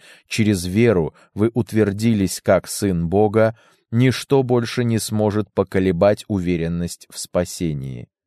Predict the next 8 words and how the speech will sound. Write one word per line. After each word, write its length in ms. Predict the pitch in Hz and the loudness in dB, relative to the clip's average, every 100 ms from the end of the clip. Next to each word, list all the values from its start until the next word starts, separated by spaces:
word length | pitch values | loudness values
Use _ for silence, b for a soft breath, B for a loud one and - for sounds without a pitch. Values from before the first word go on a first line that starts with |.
| _ _ _ _ b b 107 | _ _ _ _ b b 2
Но 280 | 113 135 135 | 6 6 4
не 240 | 123 131 | 2 4
заблуждайтесь. 1160 | 120 120 113 107 92 90 87 73 - - - - _ b b | 4 2 4 2 2 2 2 2 -6 -14 -14 -20 _ b b
Это 240 | 107 113 120 | -2 0 0
спасительная 920 | - 120 117 - 131 120 110 107 101 | 2 2 2 0 0 0 2 2 2
вера, 520 | 95 113 110 87 65 - | 2 4 4 2 0 -8
живая 680 | 87 101 98 107 104 90 | -4 0 2 4 6 4
вера, 480 | 87 82 78 69 - | 2 0 0 -2 -8